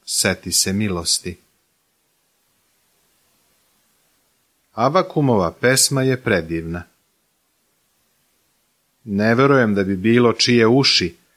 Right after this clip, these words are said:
bile njome ugrožene. To je molitva izuzetne lepote. Avakum kaže:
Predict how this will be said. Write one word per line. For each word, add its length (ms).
bile 680
njome 440
ugrožene. 680
To 300
je 180
molitva 840
izuzetne 800
lepote. 600
Avakum 640
kaže: 540